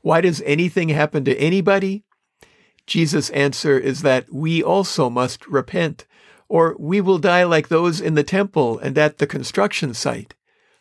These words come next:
unprepared. Repentance isn't just saying we're sorry. Repentance is to stop dumping our toxic waste. It means a change of heart, of going in the other direction, toward God instead of away from God.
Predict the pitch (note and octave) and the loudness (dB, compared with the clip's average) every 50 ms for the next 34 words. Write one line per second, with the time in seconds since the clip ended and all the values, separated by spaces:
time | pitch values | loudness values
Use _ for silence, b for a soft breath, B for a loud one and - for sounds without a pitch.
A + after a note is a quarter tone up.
0 | _ _ - D#3+ E3+ D#3+ E3 D#3 - - D3 C#3+ - F#3+ F#3 F3+ F3+ E3 C#3+ - | _ _ -2 0 0 0 -2 -4 -2 -2 -2 -2 0 0 0 2 2 0 0 -4
1 | - - - _ _ _ _ _ _ _ _ _ _ _ _ _ _ B B B | -6 -12 -20 _ _ _ _ _ _ _ _ _ _ _ _ _ _ B B B
2 | B B B B - F3 - G3+ G#3+ G#3+ G#3 A3+ F#3+ E3+ C#3+ - - - F#3+ F3 | B B B B -4 0 2 2 2 2 2 2 0 0 -2 -4 0 0 0 0
3 | E3+ F#3 E3 D3+ _ _ - - F3 E3 - - - - - D3+ D3+ C#3+ B2 A2+ | 0 -4 -6 -6 _ _ -4 0 0 0 0 -2 -4 0 0 2 2 0 -2 -4
4 | A2 A#2 - - - G#3 G#3+ G#3+ F#3 D3 B2+ C3 B2 B B B B B B - | -6 -6 -4 -2 0 2 2 4 4 2 2 0 -4 B B B B B B -2
5 | E3+ D#3 - F#3 G#3+ A#3 A#3 - G3+ F3 D3+ - - - E3 C#3+ B2+ - - C#3+ | -2 -2 0 2 0 0 2 0 0 0 0 -4 -6 -4 -4 -4 -4 -4 -6 -6
6 | - - - E3 E3 D#3+ - - D3+ D3+ D#3 - D#3+ D3+ D3 D3 C#3 C3+ - D3 | -6 -2 0 0 0 0 2 2 0 0 2 0 -2 0 2 2 0 0 0 0
7 | C#3+ C#3+ D3+ D3 - - D3 C3 - D3+ F3 G#3 F#3 C3 D#3 D#3 - - - _ | 0 0 0 -2 -4 -6 -6 -4 -2 0 0 0 0 0 -4 -10 -18 -20 -20 _
8 | - _ _ _ _ - G3+ E3 - F3 F3 F3 F3 E3 D3 - - D#3 D3 - | -20 _ _ _ _ 0 0 0 0 0 -2 -2 0 -2 -4 -6 -4 -6 -4 -2
9 | - G3 F#3+ F#3+ F#3 D3 D3+ C3+ C#3 E3+ F#3+ G#3+ F3+ B2 - - b b b b | -2 0 0 0 0 0 -2 -2 0 0 0 0 0 0 -4 -10 b b b b
10 | b - D3+ C#3+ B2+ E3 E3+ F3+ F3+ F3 F3 E3+ E3 D3+ D3+ D3+ D#3 F3 E3 F3 | b -4 -2 0 2 2 2 2 2 0 -2 -2 -2 0 0 2 2 2 0 0
11 | D3+ C#3 D3+ C3+ D3+ F3+ G3+ G3 - - D3 G#2 - b b b b - - - | -2 -2 0 0 2 2 0 -2 -4 -8 -8 -8 -12 b b b b -18 -10 -2
12 | - G3 G#3+ A3 G#3+ G3 F#3 B2+ A#2+ B2 B2 A#2 A#2+ A#2+ A#2 - - D3+ C#3+ C#3+ | 2 2 4 4 2 2 0 0 2 2 0 0 -4 -8 -8 -2 0 0 2 2
13 | C3+ C#3 C3 C3 C3 D#3+ F3 F#3 G3+ - - E3+ A#2+ A2 - B2 A2 A2+ - F3+ | 2 0 0 0 0 0 0 0 0 -2 -4 -6 -6 -6 -8 -8 -10 -10 -12 -14
14 | - _ | -20 _